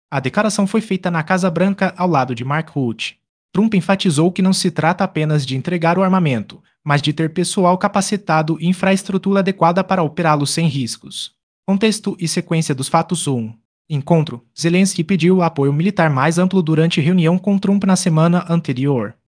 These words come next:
Dois. Declaração pública. Trump descreveu os Tomahawk como de difícil operação e opôs-se ao envio imediato por causa do treinamento exigido.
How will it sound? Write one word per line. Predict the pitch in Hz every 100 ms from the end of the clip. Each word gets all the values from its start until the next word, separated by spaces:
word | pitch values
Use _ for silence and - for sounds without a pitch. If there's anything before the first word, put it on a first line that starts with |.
| _
Dois. | 185 151 117 - - _ _ _
Declaração | 143 196 196 190 170
pública. | 180 143 113 113 - 143 - -
Trump | 202 220
descreveu | 190 185 214 175 175
os | 196 -
Tomahawk | 220 147 151 -
como | 208
de | 190
difícil | 175 185 214 202 185
operação | 165 180 180 165 170 180
e | 185
opôs-se | 180 165 180 -
ao | 151
envio | 151 135 185
imediato | 196 160 160 151 160
por | 196 202
causa | 175 170 170
do | 165
treinamento | 175 190 208 180 156 190
exigido. | 175 160 135 107 -